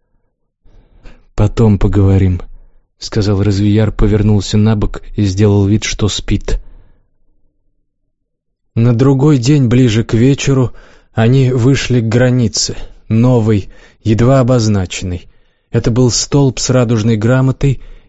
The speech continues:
извещавший, что земли и люди к югу принадлежат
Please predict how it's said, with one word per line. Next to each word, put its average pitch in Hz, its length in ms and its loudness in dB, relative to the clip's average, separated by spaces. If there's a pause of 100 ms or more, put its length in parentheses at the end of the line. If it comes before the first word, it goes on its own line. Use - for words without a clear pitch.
извещавший, 113 1000 -2 (240)
что - 300 -2
земли 107 500 2
и 120 220 -2
люди 104 340 0
к - 120 -8
югу 123 320 0
принадлежат 107 840 -2